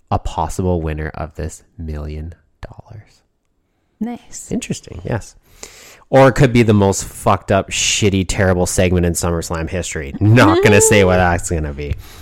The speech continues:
Speaker 1: Nation of Domination are in the locker room,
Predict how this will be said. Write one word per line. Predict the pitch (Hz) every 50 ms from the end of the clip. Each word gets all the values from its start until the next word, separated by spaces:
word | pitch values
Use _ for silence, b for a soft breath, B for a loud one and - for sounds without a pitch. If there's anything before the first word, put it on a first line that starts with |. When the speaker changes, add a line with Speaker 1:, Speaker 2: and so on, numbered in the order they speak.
| B B B B B B B B B B B B B B B B B
Speaker 1:
Nation | 135 135 147 139 - 143
of | 127 120
Domination | 131 120 110 113 110 110 110 113 113 - - 113 110
are | 107 107
in | 107 107 104
the | 104 98
locker | 98 101 98 98 101 - - 110 98
room, | 90 90 87 85 85 85 85 82 87